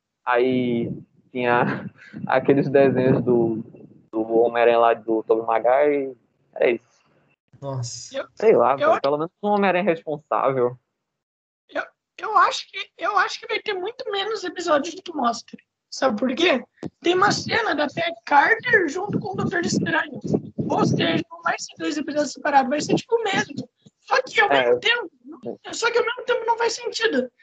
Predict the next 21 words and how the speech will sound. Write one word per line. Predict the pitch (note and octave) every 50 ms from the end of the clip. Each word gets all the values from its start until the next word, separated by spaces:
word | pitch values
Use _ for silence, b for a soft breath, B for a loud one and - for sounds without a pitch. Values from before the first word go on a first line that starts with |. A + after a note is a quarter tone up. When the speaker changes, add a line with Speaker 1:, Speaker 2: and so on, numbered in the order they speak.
| b b b
Speaker 3:
Você | - - G#4 G#4+
vê, | G#4+ G#4
Doutor | F4 F4+ F4 G4+ A4+
Estranho, | A4+ - - A4+ A4+ A#4 A4+
mas | A#4 A4
Doutor | G#4+ G4+ G4+ E4 E4+
Estranho | E4+ - - - E4+ E4+ G4 C5 C#5+ C#5 C5
tem | C5 A4+ A#4+
a | A#4
Peggy | A#4 - B4 A#4 A4+ - -
Carter | - A4 F4 F4 F#4 E4+ - D#4+ C#4+
como | C#4 D4 C#4+ D4+
Capitã | D4+ E4+ D4 - - D4+
Britânia. | D4 D4 C#4+ D4+ - - D4 C#4+ B3+ A#3 G#3 G3 _ _ _ -
Speaker 1:
Vai | C3+ C#3 C3+ C3+
ser | - -
o | D3+
Speaker 3:
Tá | -
Speaker 1:
mesmo | C3 D3+ D#3+
Speaker 3:
ligado? | D#4 D4+
Speaker 1:
multiverso. | C4+ A3 D#3+ C3+ B2 C3 D3+ C#3+ _